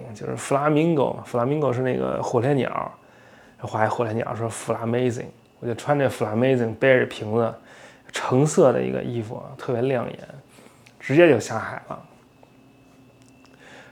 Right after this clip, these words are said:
反正就感觉不穿那个潜水服潜水还真挺爽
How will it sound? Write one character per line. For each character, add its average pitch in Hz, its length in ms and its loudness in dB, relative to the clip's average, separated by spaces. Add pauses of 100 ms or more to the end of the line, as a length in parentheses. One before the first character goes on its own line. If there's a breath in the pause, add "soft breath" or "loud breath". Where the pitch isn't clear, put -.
(120 loud breath)
反 110 160 -2
正 135 260 2
就 151 160 2
感 117 200 4
觉 127 180 4
不 147 160 2
穿 160 300 4
那 151 160 4
个 117 260 2 (300 loud breath)
潜 131 240 0
水 135 160 6
服 113 280 2
潜 120 300 0
水 113 80 4
还 101 180 -2
真 127 240 2
挺 110 240 -6
爽 123 240 -4